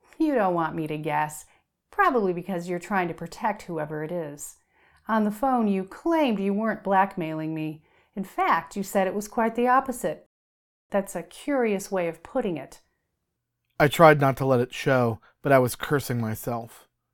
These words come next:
Speaker 2: At the time, the offhand remark had seemed terribly clever.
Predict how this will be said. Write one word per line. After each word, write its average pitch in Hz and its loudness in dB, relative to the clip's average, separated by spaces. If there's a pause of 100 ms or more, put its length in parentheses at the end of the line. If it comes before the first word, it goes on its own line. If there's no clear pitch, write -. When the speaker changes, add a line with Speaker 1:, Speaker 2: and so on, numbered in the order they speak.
(460)
Speaker 2:
At 147 2
the 139 -2
time, 139 2 (240)
the 147 6
offhand 139 6
remark 131 2
had 131 -2
seemed 127 -4
terribly 120 0
clever. 117 -4